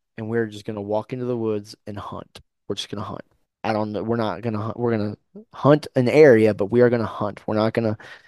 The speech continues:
drive this <laughs> truck anymore. I'm sick of sitting down. Like, let's just hunt." So we get out, throw our gear on, grab the call,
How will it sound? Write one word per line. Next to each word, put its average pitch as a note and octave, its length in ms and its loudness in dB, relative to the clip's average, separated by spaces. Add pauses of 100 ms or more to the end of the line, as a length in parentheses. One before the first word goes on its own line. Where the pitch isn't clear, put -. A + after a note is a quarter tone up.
(260)
drive A#2 220 8
this A2+ 100 6
<laughs> - 20 -4
truck - 340 -2
anymore. A#2+ 520 0 (300)
I'm G#2+ 120 -2
sick - 300 2
of D3+ 80 6
sitting D3 300 2
down. A2 480 0
Like, G#2 340 2 (520)
let's - 200 0
just C#3 160 0
hunt." F2+ 220 -4 (1000)
So - 120 -6
we A#2+ 120 4
get C3 160 6
out, G#2+ 260 4
throw A#2+ 140 4
our B2+ 80 6
gear G#2+ 240 -2
on, G2 260 -6 (440)
grab A#2 180 2
the C3+ 60 -4
call, F#2+ 360 -2